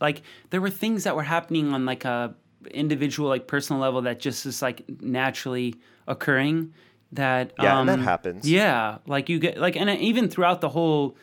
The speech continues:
Speaker 1: phase of the group, I mean, there'd be, like, a week where I'd be, like, tight with Jeremy, and then the next week I'd be tight with, you know, like, that kinda happens. And I think by the end, the three of us, me, Nathan, and Gabe, had really kind of, like,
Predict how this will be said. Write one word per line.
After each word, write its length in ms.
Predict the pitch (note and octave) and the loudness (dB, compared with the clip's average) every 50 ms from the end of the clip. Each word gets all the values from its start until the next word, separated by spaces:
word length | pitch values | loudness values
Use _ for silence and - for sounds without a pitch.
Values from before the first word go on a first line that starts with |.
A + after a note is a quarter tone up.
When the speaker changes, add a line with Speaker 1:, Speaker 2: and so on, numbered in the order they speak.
| - _ _ | -20 _ _
Speaker 1:
phase 320 | - - D3 D#3 E3+ D#3 - | -6 -2 0 0 0 0 -2
of 80 | C3 | -2
the 60 | C3 | -2
group, 200 | A#2 B2+ C3 B2 | -2 -2 -2 0
I 60 | C3 C3 | 0 2
mean, 160 | C#3 C#3 C#3 | 2 2 2
there'd 220 | C#3+ C#3+ D3 C#3 | 2 0 0 0
be, 120 | B2 D3 C#3+ | 0 0 0
like, 200 | C3+ C3 C#3 C#3 | 0 0 0 0
a 80 | C3+ | 0
week 320 | C3 C3+ C#3 D3+ D3+ - C#3+ | 2 2 0 0 0 0 2
where 100 | C3+ C3+ | 2 4
I'd 180 | C3+ C3+ B2+ | 2 2 0
be, 140 | A#2 C3 C3 | 0 0 0
like, 240 | B2 B2 B2 A#2+ - | 0 0 0 -2 -2
tight 260 | - - C3+ B2+ - | 0 0 2 2 0
with 140 | C3 C3 A#2+ | -2 -2 0
Jeremy, 400 | - C#3+ C#3+ C#3+ C3 B2+ A#2+ A#2 | 2 2 4 4 4 4 2 2
and 100 | A#2 A#2+ | 2 2
then 140 | B2 A#2+ A#2+ | 2 2 2
the 80 | B2 | 2
next 300 | B2 B2+ B2+ B2 - - | 2 0 0 -2 -4 -4
week 180 | C3 B2 A#2 - | -4 -4 -2 -2
I'd 140 | B2+ B2 A#2 | -4 -4 -4
be 120 | B2+ B2+ | -4 -4
tight 280 | A#2+ - C3 A#2+ A#2 - | -2 0 0 0 -2 -2
with, 100 | C#3 C3+ | 0 2
you 80 | E3+ | 2
know, 140 | E3 C#3+ C3+ | 2 2 2
like, 140 | B2+ B2+ B2 | 2 0 2
that 220 | C#3+ C#3 - - | 0 0 0 -2
kinda 200 | - - C#3 C#3 | -4 -4 -2 0
happens. 320 | C#3 D3 D#3 - E3 D#3 D3+ | 0 0 0 0 0 0 0
And 80 | C#3 | 0
I 20 | C3+ | 0
think 220 | B2 D#3 D3 - - - - - - | -2 -4 -4 -6 -10 -18 -20 -8 0
by 160 | - D#3+ D#3 | 2 2 4
the 220 | C3+ C#3+ C#3+ C#3+ C#3 | 4 4 4 4 4
end, 320 | C#3+ D#3 F3 F3+ E3 D#3 | 4 4 4 2 0 0
the 160 | - - D3 | -2 -4 -4
three 240 | C#3 - D3+ D#3+ E3+ | -2 0 0 2 2
of 100 | D#3+ B2 | 4 4
us, 300 | B2+ C3 C3 B2+ - - | 4 4 2 2 0 0
me, 320 | C#3 C#3 C#3 C#3 C3+ C3+ - - | 2 2 2 2 2 0 -2 -2
Nathan, 340 | C3 C#3 C#3 C3 - C3+ B2+ | 0 0 0 0 -2 -2 -2
and 120 | B2+ B2+ A#2+ | -2 0 0
Gabe, 320 | C3 B2+ B2+ B2 A#2+ A#2+ - - - - - _ _ | 0 2 2 0 -2 -4 -8 -18 -20 -20 -20 _ _
had 180 | - C#3+ C3+ B2 | 0 0 0 2
really 520 | B2+ C3+ C#3 C#3+ C#3 C#3 C#3 C#3 C#3 B2+ | 0 2 2 2 4 4 4 2 2 0
kind 260 | - - D3 C#3 C3+ | -2 -4 -2 -2 -2
of, 140 | C3 B2 - | -2 -2 -2
like, 360 | C3 B2 A#2+ A#2 A#2 - - | -2 0 -2 -2 -4 -8 -16